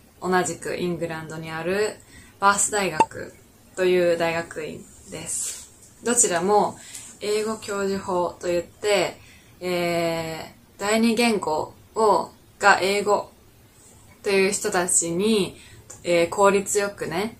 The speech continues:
あと楽しく英語を教えようっていう、教えるために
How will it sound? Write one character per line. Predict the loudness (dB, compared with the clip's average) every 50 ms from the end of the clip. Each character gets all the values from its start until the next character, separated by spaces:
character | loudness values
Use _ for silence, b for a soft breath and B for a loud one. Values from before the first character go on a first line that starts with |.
| -12 -12
あ | -8
と | -8 -6 -4 -2
楽 | 0 2 2 2 2
し | 0 -2
く | -4 -2 2 4 4 4 4 2
英 | 2 2 2 2
語 | 4 4 6 6 6 4
を | 2 -2 -4
教 | -4 -2 -2 0 2
え | 2 4
よ | 4 4 4 2 0 -2 -6 -12
う | -10
っ |
て | -6 -6 -6
い | -4 -6 -8 -8
う、 | -10 -14 -20 -20 -16 -10
教 | -6 -4 -2 0
え | 2 2
る | 2 2
た | 0 0 0
め | 0 0
に | 2 4 4 6 6 4 2 B